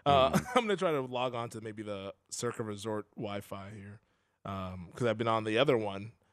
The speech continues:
Speaker 1: and I forgot
Speaker 2: I know.
Speaker 1: that network,
Speaker 2: No, no,
Speaker 1: and now my
Speaker 2: I,
Speaker 1: phone
Speaker 2: I,
Speaker 1: wants
Speaker 2: I'm telling
Speaker 1: to
Speaker 2: you,
Speaker 1: just,
Speaker 2: man. I'm telling
Speaker 1: it's,
Speaker 2: you, man. These Wi-Fi
Speaker 1: it, it's
Speaker 2: issues will,
Speaker 1: out of control.
Speaker 2: they'll get your dander up.
Speaker 1: This thing is out of control, man. I mean, come,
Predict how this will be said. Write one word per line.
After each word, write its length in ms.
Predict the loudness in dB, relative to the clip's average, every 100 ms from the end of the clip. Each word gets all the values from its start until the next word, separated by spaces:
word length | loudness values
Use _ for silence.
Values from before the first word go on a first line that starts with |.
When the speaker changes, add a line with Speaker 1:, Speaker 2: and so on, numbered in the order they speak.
| _ -6
Speaker 1:
and 80 | -4
I 100 | -2
forgot 320 | -2 4 4
Speaker 2:
I 40 |
know. 80 | 6
Speaker 1:
that 280 | 6 4 4
network, 260 | 2 2
Speaker 2:
No, 180 | 2 0
no, 100 | -4 -6 -6 -8 -2
Speaker 1:
and 100 | 2
now 140 | 6
my 180 | 6 6
Speaker 2:
I, 40 |
Speaker 1:
phone 220 | 6 6 6
Speaker 2:
I, 40 |
Speaker 1:
wants 320 | 4 2 2
Speaker 2:
I'm 80 | 0
telling 200 | 2 0
Speaker 1:
to 40 | 0
Speaker 2:
you, 40 |
Speaker 1:
just, 60 | 2
Speaker 2:
man. 320 | 2 2 2
I'm 60 | 4
telling 180 | 4 4
Speaker 1:
it's, 100 | 2
Speaker 2:
you, 60 | 0
man. 220 | 0 0
These 140 | -2 0
Wi-Fi 440 | 2 2 0 2
Speaker 1:
it, 60 | 4
it's 240 | 4 4
Speaker 2:
issues 320 | 4 2 2
will, 140 | 4 6
Speaker 1:
out 200 | 6 4
of 80 | 0
control. 540 | -4 -6 2 4 4
Speaker 2:
they'll 0 | 2
get 100 | 0
your 80 | -2
dander 480 | 0 0 0 0 2
up. 260 | 2 -2 _ -2
Speaker 1:
This 200 | -2 0
thing 180 | 0
is 120 | 0 0
out 220 | 2 2
of 80 | 0
control, 480 | -6 -8 -6 -6 -8
man. 280 | -8 -8 -8
I 160 | -8
mean, 260 | -8 -10 -12 -10
come, 400 | -6 -6 -6